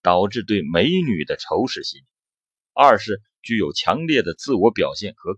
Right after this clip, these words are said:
个人英雄主义。在变态自尊的驱使下，他每一次作案后，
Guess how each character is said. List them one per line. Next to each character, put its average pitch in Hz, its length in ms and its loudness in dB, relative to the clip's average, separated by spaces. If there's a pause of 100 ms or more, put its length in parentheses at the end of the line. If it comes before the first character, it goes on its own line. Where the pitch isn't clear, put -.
个 147 240 2
人 175 320 -4
英 196 220 0
雄 82 200 -14
主 - 140 -20
义。 - 120 -20 (800)
在 156 160 4
变 156 300 0
态 123 180 -2
自 107 320 -2
尊 151 300 -2
的 113 120 2
驱 101 360 -4
使 - 160 -12
下， - 160 -4 (400)
他 135 120 -2
每 107 220 2
一 123 140 -2
次 147 180 -8
作 135 240 4
案 101 140 4
后， 127 240 -2